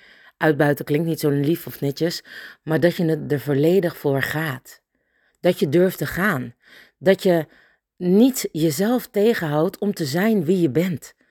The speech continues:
Dat jij je kracht gaat gebruiken in wat je kan.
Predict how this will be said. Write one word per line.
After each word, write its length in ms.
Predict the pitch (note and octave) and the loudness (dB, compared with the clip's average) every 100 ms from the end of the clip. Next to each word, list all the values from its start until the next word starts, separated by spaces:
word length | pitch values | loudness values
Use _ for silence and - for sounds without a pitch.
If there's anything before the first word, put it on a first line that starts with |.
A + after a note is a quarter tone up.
| - - - _ | -20 -20 -20 _
Dat 180 | G3 G#3 | 0 4
jij 200 | A3+ A3 | 4 4
je 180 | F3+ | 2
kracht 460 | - F#3 - A#3+ - | -2 -2 0 -2 -4
gaat 280 | D3 D3+ - | -4 -4 -2
gebruiken 540 | D#3+ C3+ D3 D#3 - | -6 -2 0 0 -2
in 180 | F3+ F3+ | -2 0
wat 200 | G3 A#3+ | 2 2
je 80 | G3 | 0
kan. 420 | - G#3+ A3+ - | -2 -4 -4 -6